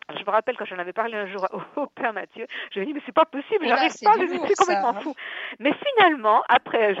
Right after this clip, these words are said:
Speaker 1: sais plus c'est combien de, de temps, eh bien, j'ai, je le disais de, à voix haute avec ceux qui le récitaient, et j'étais surprise moi-même, j'arrivais à le dire, parce qu'au début, je n'arrivais pas à le dire aussi vite en latin, c'était un exercice de diction pour moi, c'était incroyable. Et maintenant, je le dis très bien.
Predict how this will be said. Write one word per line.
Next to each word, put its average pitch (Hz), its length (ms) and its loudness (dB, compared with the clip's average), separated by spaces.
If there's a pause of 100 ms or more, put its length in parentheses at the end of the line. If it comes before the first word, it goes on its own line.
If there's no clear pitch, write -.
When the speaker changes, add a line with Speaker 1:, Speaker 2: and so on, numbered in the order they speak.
Speaker 1:
sais 220 80 -6
plus 208 180 -20
c'est 214 100 -12
combien 214 280 -6
de, 175 140 -2
de 180 180 -8
temps, 202 240 0 (500)
eh 254 40 8
bien, 254 240 4
j'ai, 208 320 -4 (340)
je 220 60 -6
le 226 80 2
disais 254 300 -8 (260)
de, 190 240 -6
à 185 100 -2
voix 165 240 -4
haute 240 320 0
avec 165 340 -8
ceux 196 60 -8
qui 185 160 -14
le 160 80 -6
récitaient, 151 480 -8 (420)
et 294 220 0
j'étais 208 320 -6
surprise 330 380 -6
moi-même, 202 260 -2 (100)
j'arrivais 220 280 -4
à 320 40 -6
le 208 120 -6
dire, 180 200 -6
parce 208 120 -12
qu'au - 180 -10
début, 202 260 -10
je 285 140 -4
n'arrivais 185 360 -10
pas 427 180 -2
à 359 40 0
le 214 100 -8
dire 233 180 -10
aussi 202 260 -10
vite 339 220 -12
en 160 80 -2
latin, 220 260 -6 (100)
c'était - 180 -8
un 175 100 -6
exercice 233 540 -6
de 175 80 -6
diction 381 440 -4
pour 180 160 -4
moi, 180 180 0
c'était 175 140 -6
incroyable. 233 460 -2 (300)
Et 349 100 2
maintenant, 294 300 0
je 247 40 -6
le 220 80 -4
dis 226 140 -10
très 233 180 -2
bien. 175 160 -6